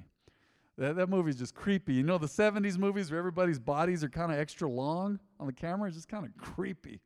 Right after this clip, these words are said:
But so we, we, we graduated from reel to reel, and we were doing V H S, V H S tapes, and we had a big screen T V we'd roll in here. And, uh, Dad showed us a, a Christian movie one time, and it was very unique. It was low budget,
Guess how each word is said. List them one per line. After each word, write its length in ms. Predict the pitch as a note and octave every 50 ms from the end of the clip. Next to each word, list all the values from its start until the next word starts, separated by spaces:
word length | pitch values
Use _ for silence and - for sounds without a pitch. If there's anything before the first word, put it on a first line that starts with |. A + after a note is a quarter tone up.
| _
But 200 | - B2 A#2+ A2+ _ _ _ - - _ _ _ _ _ _ _ _ _ _ _ _ _
so 180 | - - G3 F#3
we, 180 | F#3 G#3+ G#3+
we, 360 | G#3 F#3 F3+ G#3+ A3+ G#3 F#3 - _
we 120 | F#3+ F#3 G#3+
graduated 560 | F3 F#3 G#3+ G#3 A3 G3+ G#3 A3 A3 G#3 F#3+
from 200 | - F3+ D#3 D3+
reel 240 | D3+ F3 G#3 A3 A3
to 100 | F#3 F3
reel, 360 | D#3+ D#3+ F3+ G3 G3+ G#3 G#3
and 100 | F3+ D3+
we 80 | D3 D3
were 100 | C#3 C#3+
doing 320 | C3 D#3 F3+ F#3 E3 C#3
V 220 | B2 A#2+ D#3 F3+
H 240 | F#3+ F3+ E3 - -
S, 400 | C4 C#4+ C#4 B3+ F#3+ - - - _ _
V 200 | B2 A#2+ D#3 G3
H 200 | G3+ F#3+ - -
S 220 | G#3+ G#3+ G#3 - -
tapes, 320 | - F3+ D3 D3+ C#3+ -
and 80 | - B2+
we 60 | B2+
had 120 | D3 D3+
a 60 | C3+
big 220 | A#2+ A2+ D3+ D3 C#3
screen 260 | - - E3 D#3 C#3+
T 160 | - D#3 D3
V 180 | C3 C#3 D3 D3
we'd 180 | C#3 C3+ C3
roll 280 | A#2+ A2+ B2+ C3 C#3 C#3+
in 100 | C#3+ C#3+
here. 280 | C#3+ D3+ D3 C#3+ D3+ D3 _ _ _ _ _ _ _ _ _ _ _ _ _ _ _ _ _
And, 200 | C#3 C#3+ D3 C#3+
uh, 220 | C3+ C3 A#2+ - - - - _ _ -
Dad 280 | A#2+ D#3 D#3+ F3+ G3+ F#3
showed 220 | - A3+ G#3+ G#3
us 200 | G3 F#3 - -
a, 80 | D3+ C3 B2 -
a 220 | B2+ A2+ G#2+ G#2 G2+ - _ _ _ _ _ _ _ _ _ _ - _ _ _ _ _ _ _ _ _ -
Christian 380 | _ - C4 C#4 - - B3 G#3+
movie 240 | F#3+ G#3 G#3 F#3+ E3+
one 180 | C#3 B2+ A#2+
time, 320 | A#2 - C#3 A#2+ B2 C#3 C#3 _ - _ _ _ _ _ _
and 60 | F3+
it 40 | F#3
was 120 | G3+ E3+
very 200 | G3 A#3 A#3 A3+
unique. 400 | A3 A3 G3+ A3 A3 F#3+ C#3 -
It 100 | E3 E3
was 260 | D3+ C#3 B2+ A2 G#2
low 260 | A#2+ A#2+ A#2 C3 E3+ G#3
budget, 460 | G3+ D#3+ B2 B2 A#2+ C3+ E3 G#3